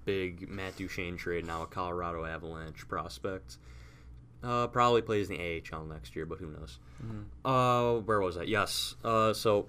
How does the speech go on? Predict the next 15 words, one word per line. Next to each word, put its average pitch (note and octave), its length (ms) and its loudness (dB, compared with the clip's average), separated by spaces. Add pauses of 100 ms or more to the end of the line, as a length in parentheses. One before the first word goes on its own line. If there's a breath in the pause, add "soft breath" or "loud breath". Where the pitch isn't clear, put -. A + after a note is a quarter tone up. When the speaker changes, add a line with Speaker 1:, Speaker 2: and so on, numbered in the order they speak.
(100)
Speaker 1:
Housley, B2+ 520 8 (800 soft breath)
if D3 360 12
T - 160 8
S F3+ 200 12
N's C#3 240 6
talking B2 260 6
about A2+ 200 6
Housley A2+ 420 4
potentially A2 420 0
getting G2+ 180 2
fired, F#2+ 360 2
I F2 80 0
think E2+ 160 -8
he's D#2+ 160 -8
done. E2 340 -8